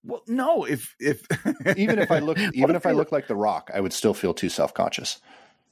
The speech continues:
Speaker 1: Shut up, you would
Speaker 2: I
Speaker 1: not.
Speaker 2: would.
Speaker 1: I'm calling you out on
Speaker 2: Nope,
Speaker 1: that. That's
Speaker 2: I would.
Speaker 1: B S.
Speaker 2: No, I hundred percent would.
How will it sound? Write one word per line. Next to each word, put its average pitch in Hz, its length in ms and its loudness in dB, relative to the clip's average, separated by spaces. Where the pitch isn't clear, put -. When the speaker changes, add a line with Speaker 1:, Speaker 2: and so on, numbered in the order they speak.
Speaker 1:
Shut - 760 -2
up, 143 300 4
you 135 140 0
would 123 360 0
Speaker 2:
I 107 100 2
Speaker 1:
not. 113 180 2
Speaker 2:
would. 127 100 0
Speaker 1:
I'm 135 160 2
calling 127 400 0
you 120 160 -2
out 110 200 0
on 107 100 0
Speaker 2:
Nope, 123 180 4
Speaker 1:
that. - 140 -10
That's 110 200 4
Speaker 2:
I 117 40 2
would. 113 200 0
Speaker 1:
B 107 240 -2
S. 78 380 -2
Speaker 2:
No, 107 240 0
I 95 140 -2
hundred 120 280 -2
percent 131 300 0
would. - 300 -2